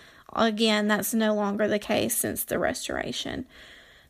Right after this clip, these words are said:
The Kirby suite displays the chintz and colors popular again today and includes a modernized bath and closet, once used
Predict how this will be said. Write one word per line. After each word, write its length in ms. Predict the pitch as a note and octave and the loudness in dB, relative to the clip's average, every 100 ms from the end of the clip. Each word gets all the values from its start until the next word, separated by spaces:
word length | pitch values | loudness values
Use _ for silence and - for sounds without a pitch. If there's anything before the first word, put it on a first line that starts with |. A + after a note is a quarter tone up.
| - | 0
The 140 | A#3 | 2
Kirby 420 | A#3 - A#3 C4 | 2 0 2 0
suite 480 | B3+ - A#3+ A#3 A3+ | -2 -2 0 0 0
displays 580 | A#3+ A#3+ - A3 G#3+ A3 | 0 -2 2 4 4 2
the 120 | G#3+ | -2
chintz 500 | G3 - A3+ B3 - | -2 0 0 0 -2
and 160 | - G#3+ | -4 -2
colors 380 | B3 G3+ A3 A3+ | 0 2 2 0
popular 540 | - B3 A3+ G3 G#3+ | -2 0 0 2 0
again 340 | - G3 G3+ | -2 -2 -2
today 520 | B3 B3+ A3 G#3+ A#3 B3 | -2 0 2 2 0 0
and 100 | A#3 | -2
includes 400 | G#3+ G#3+ G#3+ G3 | -2 0 0 0
a 320 | - G#3 G3+ - | 0 0 -2 -2
modernized 720 | G#3+ G#3+ G#3 G3+ - - - | 0 0 0 0 -2 -4 -4
bath 380 | - A3+ A#3+ A#3 | 0 0 0 -2
and 140 | A3 G#3+ | -6 -2
closet, 580 | G#3+ A3 A#3+ C#4 - | 0 2 0 -2 -2
once 300 | G#3+ G#3 - | -2 -2 -2
used 260 | A3 G#3+ | -2 -2